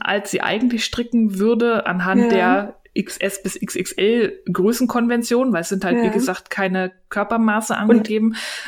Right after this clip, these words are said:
Speaker 1: Und sie sagt auch, das ist total oversized. Sie hätte was anderes erwartet. Das ist auch nicht schlimm, es ist trotzdem schön,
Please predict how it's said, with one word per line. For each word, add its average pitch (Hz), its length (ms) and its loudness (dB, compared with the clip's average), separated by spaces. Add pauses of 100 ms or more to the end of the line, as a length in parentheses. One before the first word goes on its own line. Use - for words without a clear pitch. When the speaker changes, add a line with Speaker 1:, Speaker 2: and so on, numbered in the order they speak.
Speaker 1:
Und 202 160 2
sie 208 160 2
sagt 233 220 0
auch, 277 140 2
das 170 180 -2
ist - 200 -8
total 180 300 -2
oversized. 151 540 -4
Sie 180 100 2
hätte 170 220 -4
was 165 140 -6
anderes 165 240 -4
erwartet. 151 280 -2
Das 180 100 0
ist - 40 2
auch 202 60 2
nicht 180 140 0
schlimm, 330 240 2
es 269 120 -2
ist 208 140 -4
trotzdem 214 260 -2
schön, 240 260 0